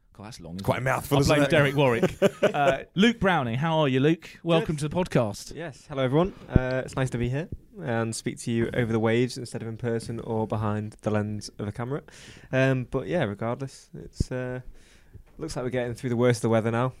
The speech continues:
Speaker 3: Uh, when I say that, I've not been in the U K for very long. I've spent most of my time abroad. <laughs> But, um, yeah, no, it's, um, start of the year's going quite well.
Speaker 1: So you missed the snow then?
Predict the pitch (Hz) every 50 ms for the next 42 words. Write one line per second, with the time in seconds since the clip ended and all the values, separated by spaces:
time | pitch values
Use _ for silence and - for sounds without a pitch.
0 | - - - - 127 113 110 110 110 113 107 113 - - 117 110 104 110 107 -
1 | 107 113 107 - 107 107 107 107 107 101 - - 107 104 98 - - 110 104 104
2 | 101 104 101 107 104 - - - - - - - - 123 104 - - 117 113 120
3 | 110 104 - - 110 - 123 110 110 104 104 127 127 120 110 104 - - - -
4 | _ - 180 151 131 - - - - - - - - - - - 151 180 151 131
5 | 123 120 120 113 196 - 220 233 214 - - 139 143 120 104 - - 127 120 -
6 | - - - - 120 117 120 120 120 120 120 117 117 117 123 - - - - -
7 | - 139 135 131 139 135 135 131 - 139 139 - - - - - 175 - - _
8 | _ _ - - 117 110 117 131 127 - - 107 - - - 135 135 131 107 87
9 | 80 78 78 80